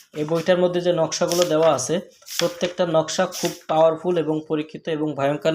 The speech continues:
নকশা। আপনারা বলতে পারবেন না যে এই নকশাগুলো কিন্তু অন্য অন্য কোনো কিতাবটার মধ্যে ওই রকম নাই। আপনারা এখানে দেখেন যে জিনের মাধ্যমে গুপ্তধন হাসিল করা, আপনার কীভাবে যে গুপ্তধন হাসিল করবেন সেখানে আপনারা সম্পূর্ণ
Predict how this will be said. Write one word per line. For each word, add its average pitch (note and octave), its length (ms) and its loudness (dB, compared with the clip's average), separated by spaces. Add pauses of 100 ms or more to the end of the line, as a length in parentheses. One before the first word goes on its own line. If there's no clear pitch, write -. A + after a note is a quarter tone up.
নকশা। D#3+ 260 0 (500)
আপনারা F3+ 280 2 (100)
বলতে F#3 200 0
পারবেন F3+ 380 2
না D#3 60 2 (100)
যে E3 60 2 (140)
এই E3 60 0 (100)
নকশাগুলো D#3+ 460 -2 (100)
কিন্তু D3+ 180 -8 (140)
অন্য F3+ 180 2
অন্য F3+ 140 0 (100)
কোনো F3 120 -2 (100)
কিতাবটার D#3+ 400 -2
মধ্যে D3 280 -2 (100)
ওই D3+ 120 0
রকম C#3 180 -8 (100)
নাই। - 120 -8 (420)
আপনারা G3 260 2
এখানে G3+ 180 2
দেখেন F3 180 4
যে F#3 160 2
জিনের F#3+ 300 4
মাধ্যমে F#3 460 2
গুপ্তধন E3+ 440 0 (100)
হাসিল C#3+ 340 -2
করা, A2+ 160 -2 (380)
আপনার E3+ 360 -2
কীভাবে F#3+ 360 2 (200)
যে F3 80 0 (160)
গুপ্তধন F3 520 -2
হাসিল E3+ 360 -2 (120)
করবেন D3 280 0 (420)
সেখানে F3 300 0 (160)
আপনারা E3 280 0 (120)
সম্পূর্ণ E3 400 -8